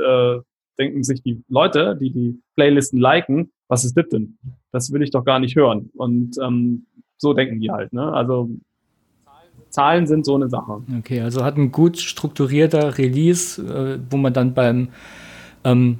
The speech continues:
Speaker 2: beim Einsenden der, der Beiträge an Spotify auch wirklich genug Material mitliefert, Pressematerial, vielleicht auch schon Reviews. Äh,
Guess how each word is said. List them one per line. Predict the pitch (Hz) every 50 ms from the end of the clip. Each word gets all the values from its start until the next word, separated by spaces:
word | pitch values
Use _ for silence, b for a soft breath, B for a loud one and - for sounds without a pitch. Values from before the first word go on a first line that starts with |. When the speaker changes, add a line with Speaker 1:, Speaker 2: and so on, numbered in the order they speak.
| - _
Speaker 2:
beim | - 120 120 123
Einsenden | - 120 131 143 151 143 151 151 147 147 139 151 143 139 139 139 139 139 127 117
der, | - - 123 123 - - - -
der | 127 - 123 120 117 117
Beiträge | - - 117 113 139 139 - - 143 139 135 139 139 -
an | - 127 131
Spotify | - - 139 131 135 135 123 - - 127 131 -
auch | - 127 - -
wirklich | 131 135 131 - 127 -
genug | - 139 135 131 -
Material | - 135 123 - - 120 120 113 117 135
mitliefert, | 160 160 143 - 143 151 151 131 - 156 156 151 - - - - b b _ _ -
Pressematerial, | - 131 135 131 - 147 135 131 123 - - - 131 123 117 120 120 120 123 117
vielleicht | - - 120 127 120 127 -
auch | - 131
schon | - - 139 139
Reviews. | 117 123 139 147 139 - - 139 135 139 135 135 - B B B B B B B B B B B B B -
Äh, | 123 123